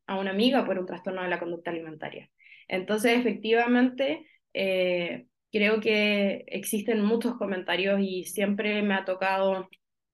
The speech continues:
escucharlo, verlo, leerlo en las redes sociales, donde la gente cree que tiene que ver con exageración, eh, que de alguna forma, eh, "¿por qué le ponen tanto color? ¿Por qué, eh, eh, esto no es una enfermedad?".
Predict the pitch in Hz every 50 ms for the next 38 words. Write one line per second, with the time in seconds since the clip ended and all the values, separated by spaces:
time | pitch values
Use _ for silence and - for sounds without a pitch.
0 | _ _ _ _ _ _ - 202 - - 180 170 - - 185 190 202 190 196 196
1 | 185 170 170 170 185 196 196 185 180 180 180 180 180 175 165 170 180 190 202 202
2 | 190 185 185 180 175 175 175 - 175 175 180 180 190 190 - - 185 180 190 202
3 | 208 240 254 247 - - - _ _ _ - 190 202 202 208 202 196 190 196 220
4 | 220 226 214 233 220 208 214 208 214 220 220 220 208 208 196 196 208 208 208 208
5 | 208 208 202 202 208 202 202 208 202 202 202 202 190 175 - 190 175 165 160 -
6 | - 233 233 233 233 233 220 214 208 202 196 196 202 202 - - _ _ _ -
7 | 202 190 185 180 175 175 170 170 175 190 185 180 180 180 175 175 175 180 180 185
8 | 190 185 196 - 202 190 190 190 185 180 185 190 - - - _ _ - - 185
9 | 180 175 170 170 165 - 190 185 - 202 202 202 202 196 190 185 185 185 185 190
10 | 196 190 190 190 180 170 165 170 196 226 240 247 226 220 208 202 202 202 - -
11 | 190 196 196 - 208 202 196 196 196 190 190 190 185 170 - _ _ _ - 185
12 | 180 180 170 165 - - 185 180 175 175 170 170 170 170 - - - - 196 202
13 | 214 202 190 190 202 202 190 180 175 - - 185 - 170 - - - 220 233 240
14 | 233 226 214 208 202